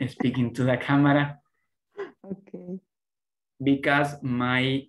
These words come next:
Speaker 1: my bosses, they, they check my, my videos, and they don't want me to be, like, waiting for the students and
Speaker 2: Mute.
Speaker 1: just being like this.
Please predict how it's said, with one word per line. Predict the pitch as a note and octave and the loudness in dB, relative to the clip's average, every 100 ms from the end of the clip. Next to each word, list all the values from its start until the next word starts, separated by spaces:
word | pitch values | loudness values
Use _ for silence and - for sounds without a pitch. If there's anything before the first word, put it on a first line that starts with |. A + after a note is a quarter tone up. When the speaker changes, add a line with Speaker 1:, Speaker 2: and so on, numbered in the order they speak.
| _ | _
Speaker 1:
my | C3 C3 - | -8 -4 -4
bosses, | B2+ D3+ D3+ - B2+ A#2 A2+ - | 0 2 2 0 -4 -6 -8 -12
they, | - A#2+ A#2 A#2+ A#2+ - _ - | -6 -2 0 -2 -2 -6 _ -10
they | A#2+ A#2 | -4 -4
check | A2+ - B2+ | -4 -4 -2
my, | B2 A#2 G#2 G2+ | -2 -4 -4 -6
my | A2 G2+ | -6 -4
videos, | G2+ A2+ - - - - _ _ _ _ _ _ - | -2 -2 -4 -6 -10 -16 _ _ _ _ _ _ -2
and | B2 A#2+ - A#2 | -2 -2 -4 0
they | B2+ C3+ | 4 4
don't | C3+ C3+ B2+ | 4 2 2
want | C3 C#3 | 2 2
me | C3+ C3+ | 0 -2
to | A2+ | -6
be, | B2 B2+ | -2 -2
like, | A#2+ G#2+ G2+ _ _ _ _ _ _ _ _ _ _ _ _ _ _ _ | -2 -4 -8 _ _ _ _ _ _ _ _ _ _ _ _ _ _ _
waiting | C3 B2+ C#3+ C#3+ C3+ | -8 0 2 2 -2
for | C3+ A#2 | -4 -8
the | G#2+ | -10
students | - D3+ D#3 F#3 | -6 2 4 6
and | |
Speaker 2:
Mute. | G#3 G#3+ - | 6 2 0
Speaker 1:
just | B2 A#2 A#2 | -12 -12 -6
being | B2 C3 B2 | -2 -2 -2
like | A2+ A2 | -4 -6
this. | A#2+ G#2 | -6 -8